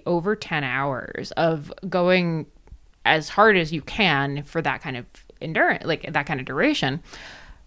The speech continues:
you can't phone it in. You can't have stuff just, like, butting up against it. And that's what we had all summer was, you know, the calendar filled, like, between work and between,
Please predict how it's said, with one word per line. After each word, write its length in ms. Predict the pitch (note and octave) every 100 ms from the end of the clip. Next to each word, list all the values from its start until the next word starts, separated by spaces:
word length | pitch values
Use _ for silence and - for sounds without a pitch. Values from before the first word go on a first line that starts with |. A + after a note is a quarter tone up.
| -
you 240 | - G#3+ - - - -
can't 640 | - - - A3 A3 G3+ - -
phone 460 | - - G3 F3+ E3+
it 180 | D3+ -
in. 380 | D#3 D3+ F#3+ A#3+
You 100 | F#3
can't 420 | - - E3 D#3
have 260 | D#3 D#3 D3+
stuff 300 | - D3+ D3+
just, 160 | D3+
like, 300 | E3 C#3+ C#3+
butting 360 | F#3 E3+ D#3+ D3+
up 220 | C#3+ D3+
against 440 | C#3+ D3+ D#3 D#3+ C3+
it. 100 | -
And 100 | F3
that's 180 | F3 F3
what 80 | E3
we 100 | F3+
had 200 | E3+ D3
all 240 | C#3+ C#3+
summer 400 | - G#3+ A#3+ D3+
was, 380 | D3 D3+ D3 - - - - - - - _
you 100 | A#3+
know, 180 | G3+ A#3 G3
the 120 | F#3
calendar 540 | F#3 - D#3 G#3+ A#3 A#3
filled, 520 | G3+ D#4 E4 D3 - -
like, 180 | F3 -
between 640 | E3+ - F#3 F#3 F#3 F#3 -
work 420 | D#3+ C4 B3+ -
and 180 | D3+ D3
between, 500 | C#3+ E3 E3+ F3+